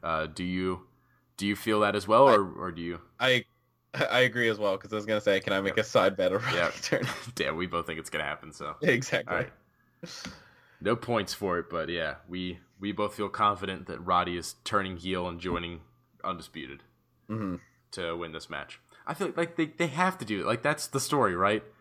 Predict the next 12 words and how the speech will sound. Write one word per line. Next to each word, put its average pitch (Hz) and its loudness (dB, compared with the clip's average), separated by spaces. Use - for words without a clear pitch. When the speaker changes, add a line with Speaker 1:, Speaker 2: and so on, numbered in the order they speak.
Speaker 1:
Anything 160 4
Speaker 2:
Yes. 110 8
Speaker 1:
other 123 8
than 117 -2
that 104 4
would 98 0
almost 101 -2
be 98 -6
disappointing 92 -2
at 76 -6
this 82 -8
point. 87 -8